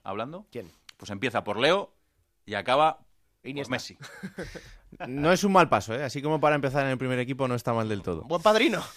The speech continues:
Speaker 3: Collado, cuando quiera ya sabes, ¿eh?
Speaker 1: Hombre, por favor,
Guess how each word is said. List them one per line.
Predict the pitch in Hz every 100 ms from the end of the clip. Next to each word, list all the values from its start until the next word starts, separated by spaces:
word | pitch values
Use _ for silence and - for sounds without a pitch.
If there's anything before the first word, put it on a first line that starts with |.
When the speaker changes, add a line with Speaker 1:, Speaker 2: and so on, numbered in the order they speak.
| - - -
Speaker 3:
Collado, | - 123 160 175
cuando | 147 131
quiera | 127 156
ya | 156
sabes, | 143 151 120
¿eh? | 143 - _
Speaker 1:
Hombre, | 139 147 135
por | 117
favor, | 117 123 120